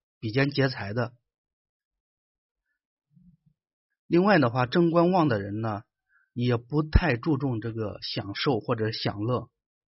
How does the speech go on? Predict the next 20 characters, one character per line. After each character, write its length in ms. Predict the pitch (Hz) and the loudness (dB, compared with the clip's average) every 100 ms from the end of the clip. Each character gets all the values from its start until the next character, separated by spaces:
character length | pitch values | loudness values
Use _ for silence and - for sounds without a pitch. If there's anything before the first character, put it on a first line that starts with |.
| _ _ _ _ _ _ - | _ _ _ _ _ _ -14
享 320 | - 147 117 | -2 0 0
受 180 | 196 190 | -2 -2
享 280 | - 107 120 | -2 -2 -2
乐 160 | 160 | -2
呢， 200 | 135 104 | -2 -4
是 580 | - - 117 107 98 - _ _ _ - | -6 -6 -6 -6 -8 -12 _ _ _ -10
食 180 | - | -4
伤 220 | 127 139 139 | -2 -2 -2
财， 420 | - 104 117 - _ _ _ _ _ _ _ _ | -2 -4 -6 -8 _ _ _ _ _ _ _ _
呃， 260 | 113 110 107 | -6 -4 -2
为 140 | 113 | -4
代 180 | 113 127 | -2 -4
表 180 | 107 - | -4 -10
的， 200 | 101 98 | -14 -12
但 160 | 135 131 | -8 -6
是 140 | 131 | -6
这 100 | 127 | -6
个 120 | 120 | -6
官 280 | 107 139 143 | -4 0 2
呢， 200 | 143 98 | 0 -2